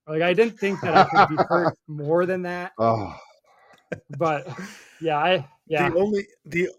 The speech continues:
Speaker 3: only
Speaker 1: Tough.
Speaker 3: downside
Speaker 1: It's
Speaker 3: to
Speaker 1: tough.
Speaker 3: doing this show with Ziggy, the only real downside is, is we'll never get Mutt on the show.
Speaker 1: Yeah.
Speaker 3: Like, uh, w-, regardless of whether we're on the network or not, he'll
Speaker 1: I,
Speaker 3: never,
Speaker 1: I
Speaker 3: he'll
Speaker 1: said
Speaker 3: never
Speaker 1: I would
Speaker 3: be
Speaker 1: be
Speaker 3: on.
Speaker 1: willing to step off screen,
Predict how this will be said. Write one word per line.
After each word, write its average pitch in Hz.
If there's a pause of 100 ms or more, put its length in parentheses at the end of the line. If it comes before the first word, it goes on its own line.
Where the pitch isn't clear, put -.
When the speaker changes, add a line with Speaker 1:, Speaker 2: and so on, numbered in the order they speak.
(120)
Speaker 3:
only 208
Speaker 1:
Tough. 165
Speaker 3:
downside 156
Speaker 1:
It's 117
Speaker 3:
to 123
Speaker 1:
tough. 110
Speaker 3:
doing 143
this 131
show 123
with 117
Ziggy, 104
the 104
only 131
real 123
downside 107
is, 95
is 95
we'll 117
never 117
get 110
Mutt 117
on 110
the 110
show. 107
Speaker 1:
Yeah. 123
Speaker 3:
Like, 113
uh, 156
w-, 165
regardless 165
of 160
whether 156
we're 151
on 143
the 143
network 131
or 117
not, 101
he'll 127
Speaker 1:
I, 117
Speaker 3:
never, 120
Speaker 1:
I 208
Speaker 3:
he'll 285
Speaker 1:
said 240
Speaker 3:
never 190
Speaker 1:
I 202
would 226
Speaker 3:
be 175
Speaker 1:
be 214
Speaker 3:
on. 202
Speaker 1:
willing 185
to 156
step 170
off 147
screen, 123